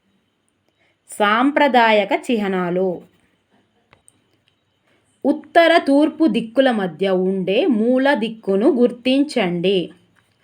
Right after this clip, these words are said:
ఈ ఉత్తర, దక్షిణం అంటే ఇట్లా పెట్టుకోవాలి. ఇక ఉత్తరం, దక్షిణం, తూర్పు, పడమర, ఆగ్నేయం, నైరుతి, ఈశాన్యం, వాయువు. ఇక ఇట్లా వేసుకుంటే ఆన్సర్ టక్కన అని వస్తుంది. ఎంత అదైనా వచ్చేస్తుంది. Answer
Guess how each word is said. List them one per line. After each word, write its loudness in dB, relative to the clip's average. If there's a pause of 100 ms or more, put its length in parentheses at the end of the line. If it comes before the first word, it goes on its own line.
(260)
ఈ -2
ఉత్తర, 2
దక్షిణం -2
అంటే -2
ఇట్లా -2
పెట్టుకోవాలి. 0
ఇక -4
ఉత్తరం, -2
దక్షిణం, -6
తూర్పు, -4
పడమర, -4 (880)
ఆగ్నేయం, -4 (600)
నైరుతి, -4 (140)
ఈశాన్యం, -8 (320)
వాయువు. -4 (560)
ఇక -6
ఇట్లా -2
వేసుకుంటే -4
ఆన్సర్ -8
టక్కన -6
అని -4
వస్తుంది. -6
ఎంత -6 (460)
అదైనా -4
వచ్చేస్తుంది. -12 (1400)
Answer -4